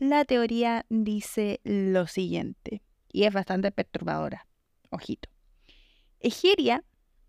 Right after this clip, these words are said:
la arconte anterior, habría construido o reconstruido alrededor de los manantiales, que tenemos agua, ¿cierto? El,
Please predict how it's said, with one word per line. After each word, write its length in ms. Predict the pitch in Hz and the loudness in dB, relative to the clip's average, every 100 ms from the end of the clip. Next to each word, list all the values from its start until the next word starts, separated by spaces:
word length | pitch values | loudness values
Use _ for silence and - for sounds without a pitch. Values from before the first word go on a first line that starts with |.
| _ _ - | _ _ -8
la 80 | 165 | -6
arconte 480 | - - 175 175 190 | -6 -4 -4 -2 -4
anterior, 420 | 208 247 233 - _ _ _ _ _ _ _ _ _ _ - - - | -2 0 -2 -4 _ _ _ _ _ _ _ _ _ _ -20 -10 2
habría 320 | 226 214 285 | 2 4 0
construido 1000 | - 339 294 - - 247 302 311 196 - | 2 2 2 -2 -2 2 2 2 0 -4
o 160 | - 220 | -4 -4
reconstruido 1040 | 190 196 247 240 - - 339 330 247 214 - _ _ _ _ _ _ _ - | -2 -2 -2 -4 -6 -2 0 2 0 -2 -10 _ _ _ _ _ _ _ -2
alrededor 580 | 185 170 170 170 180 185 | 0 0 0 2 0 -2
de 120 | 180 | -2
los 200 | 175 - | -4 -2
manantiales, 920 | 185 202 240 277 320 262 220 233 - _ _ _ _ | -2 2 2 2 4 4 2 -4 -14 _ _ _ _
que 120 | - | -6
tenemos 600 | 175 180 180 180 180 - - | -2 0 0 -2 -6 -14 -6
agua, 380 | 196 185 - 175 | -2 -2 -2 -8
¿cierto? 560 | - - - - 233 - _ _ _ _ _ _ _ _ _ _ _ _ _ _ _ - | -10 -14 -12 -4 -2 -4 _ _ _ _ _ _ _ _ _ _ _ _ _ _ _ 2
El, 260 | 226 220 | 4 4